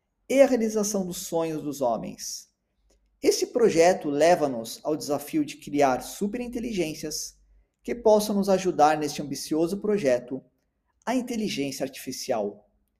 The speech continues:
Inteligência, a grosso modo, pode ser conceituada como a capacidade dos seres em aprender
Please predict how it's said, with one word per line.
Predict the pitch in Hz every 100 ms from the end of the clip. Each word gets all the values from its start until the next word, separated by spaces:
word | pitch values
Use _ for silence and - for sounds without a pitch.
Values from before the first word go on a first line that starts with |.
| _ _ _ _
Inteligência, | 143 135 147 139 123 127 185 196 165 120 113
a | 131
grosso | 123 123 -
modo, | 117 123 170 156 123 - - _ _
pode | 254 269 269
ser | 233
conceituada | 226 208 202 196 165 165 180 170
como | - 165
a |
capacidade | 156 143 147 143 143 135 127
dos | 131 123
seres | - 151 156 156 135
em | 127
aprender | 117 127 123 117 151 233 -